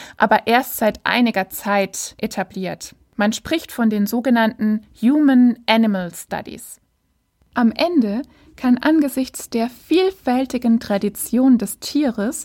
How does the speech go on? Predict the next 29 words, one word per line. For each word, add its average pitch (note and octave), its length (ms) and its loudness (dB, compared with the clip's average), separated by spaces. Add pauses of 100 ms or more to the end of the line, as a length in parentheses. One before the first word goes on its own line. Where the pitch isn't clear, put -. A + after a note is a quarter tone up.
(160)
als G#3+ 220 0
einer G3+ 200 0
literarischen G#3 880 -2
Fiktion A#3 880 -2 (260)
vor - 260 -4
allem F#4 220 2 (180)
eines F#3 440 -2
festgehalten F#3 800 -6
werden. F#3 380 -4 (200)
Wann A#3 280 2
immer F#4 360 -2
der D4+ 120 2
Mensch A3+ 540 2
auf G3 180 -6
das - 240 -8
Tier B3 260 0
blickt, A3+ 560 -6 (440)
blickt F#4 260 -4
er G#3+ 100 0
doch F#3 260 -6
eigentlich B3 720 2 (140)
immer F#4 400 -2
wieder A3+ 480 2 (200)
auf F#3 220 -4
den F3+ 220 -4
Grund G#3 540 0 (140)
seines G#3 480 -2
Selbst - 580 -8
zurück. F3+ 480 -10